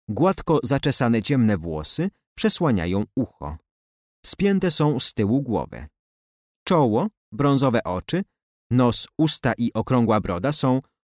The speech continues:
uderzająco podobne do rysów twarzy Jana. Szyję okala biały kołnierzyk.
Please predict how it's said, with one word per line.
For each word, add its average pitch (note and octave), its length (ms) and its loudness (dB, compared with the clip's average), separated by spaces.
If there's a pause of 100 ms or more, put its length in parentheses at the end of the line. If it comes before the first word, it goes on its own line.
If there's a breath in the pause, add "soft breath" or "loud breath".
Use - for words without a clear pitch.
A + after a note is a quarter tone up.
uderzająco C#3 640 2
podobne A2 440 2
do G#2+ 120 2
rysów G2+ 360 -2
twarzy F#2+ 360 -4
Jana. F2+ 360 -2 (760)
Szyję A3+ 300 2
okala D3+ 440 2 (120)
biały G2 340 -2
kołnierzyk. B2+ 800 -4